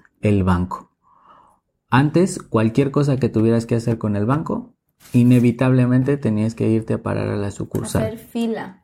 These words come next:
Speaker 1: Ajá, exacto.
Speaker 2: Todo.
Speaker 1: Imagínense en día de quincena cómo estaba eso.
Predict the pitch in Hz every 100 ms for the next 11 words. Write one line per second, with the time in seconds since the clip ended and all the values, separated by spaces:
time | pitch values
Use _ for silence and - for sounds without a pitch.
0 | - 104 - 101 117 113 107 110 - -
1 | - - 262 262 202 202 202 180 160 156
2 | 151 156 123 113 113 123 120 127 120 104
3 | 104 110 107 107 104 104 - _ _ 123
4 | 127 131